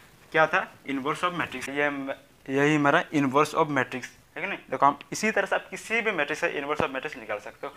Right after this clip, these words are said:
बस आपको ये formula याद होना चाहिए। ये फॉर्मूला याद रखो, Answer complete,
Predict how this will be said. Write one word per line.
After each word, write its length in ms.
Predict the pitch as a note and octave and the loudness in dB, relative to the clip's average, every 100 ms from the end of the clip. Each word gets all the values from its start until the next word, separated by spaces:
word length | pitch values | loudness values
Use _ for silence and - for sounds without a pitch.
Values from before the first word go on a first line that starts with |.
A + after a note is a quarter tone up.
| - - | -16 0
बस 180 | D#3+ - | 0 4
आपको 240 | D#3+ D#3 | 4 4
ये 140 | D3+ E3 D#3 | 2 2 2
formula 260 | D3 D#3 | 4 4
याद 220 | C#3+ B2+ A#2 | 4 2 0
होना 200 | A#2 A#2+ | -4 -4
चाहिए। 260 | D3+ D#3 D3+ - - - | -4 -4 -8 -12 -20 -6
ये 60 | D#3+ | -2
फॉर्मूला 320 | E3 E3 E3+ | 4 6 6
याद 200 | E3 F#3 | 8 8
रखो, 200 | F#3 F#3+ G3+ G3+ | 6 4 0 0
Answer 240 | B2+ - C3 D#3+ | -2 -2 -2 -2
complete, 400 | D#3 F3+ F3+ | 0 0 -2